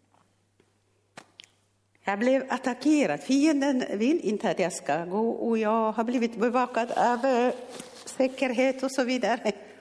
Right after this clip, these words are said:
Men, eh, när min telefon blev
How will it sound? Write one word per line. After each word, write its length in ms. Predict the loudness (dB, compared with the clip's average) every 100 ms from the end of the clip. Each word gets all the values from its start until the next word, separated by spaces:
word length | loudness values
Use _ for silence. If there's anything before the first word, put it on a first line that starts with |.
| -20 _ _ _ _ _ _ _ _ _ _ _ _ _ _ _ _ _ _ _ _ _ _ -2
Men, 420 | 0 2 4 4
eh, 240 | 4 2 -2 -14 -20 -8 -8 -8 -20 -18
när 300 | -2 0 2
min 220 | 4 4 4
telefon 680 | 2 2 2 4 4 2 0 -10 -20 -20 -20 -20 _ _ _ _ _ _ _ _
blev 460 | 0 2 2 0